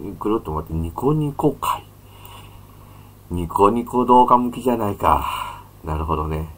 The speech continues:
ニコニコ会って名前だったら、ここの、タバコに気取られとってあれですけど、めちゃくちゃ古い、えー、埋線があっ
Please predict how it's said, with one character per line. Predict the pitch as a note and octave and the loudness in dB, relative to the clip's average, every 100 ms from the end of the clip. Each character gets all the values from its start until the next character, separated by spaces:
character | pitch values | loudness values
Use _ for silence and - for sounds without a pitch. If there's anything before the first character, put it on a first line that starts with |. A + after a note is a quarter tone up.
| - | -12
ニ | E2+ | -4
コ | A#2+ | -4
ニ | |
コ | C#3+ | -4
会 | - D3 | -2 -2
っ | |
て | D#2+ | -2
名 | D#2 | -6
前 | D#2 | -6
だ | D#2+ | -6
っ | |
た | E3+ | -6
ら、 | D#3+ | -10
こ | - | -8
こ | E3 | -2
の、 | D#3+ D#3+ - - A2+ - | 0 0 -4 -8 -10 -6
タ | C#3 C3+ | -2 0
バ | C3+ C#3 | 0 0
コ | C3+ | -2
に | C3+ | -4
気 | C3+ B2+ | -4 -2
取 | B2 | 0
ら | A#2 | 0
れ | A2 | -2
と | A#2 | -6
っ | |
て | D2+ | -4
あ | D#2 | -4
れ | D2+ | -4
で | D2+ | -8
す | D2 | -10
け | - | -14
ど、 | - - - - | -14 -16 -20 -12
め | G#2 | -8
ち | G#2 | -4
ゃ | |
く | B2+ - | -6 -6
ち | |
ゃ | - | -6
古 | B2+ G2 | -4 -2
い、 | D#2 | -4
え | D#2 | -4
ー、 | D#2 | -2
埋 | D2+ E2 E2+ | 0 0 -2
線 | - D#2+ | -4 -6
が | |
あ | |
っ | D2 | -6